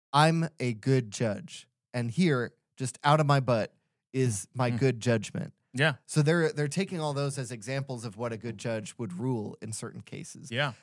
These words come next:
Speaker 1: And so the Ten Commandments, more than ten rules,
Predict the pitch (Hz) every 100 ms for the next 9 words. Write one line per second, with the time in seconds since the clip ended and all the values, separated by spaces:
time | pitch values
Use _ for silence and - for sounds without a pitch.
0 | - 143 131 - 180 156 110 - - _
1 | _ _ - 139 180 175 147 139 170 113
2 | 101 - _ 123 123 151 170 165 127 120
3 | 117 110 - - 135 117 113 123 104 113
4 | 117 -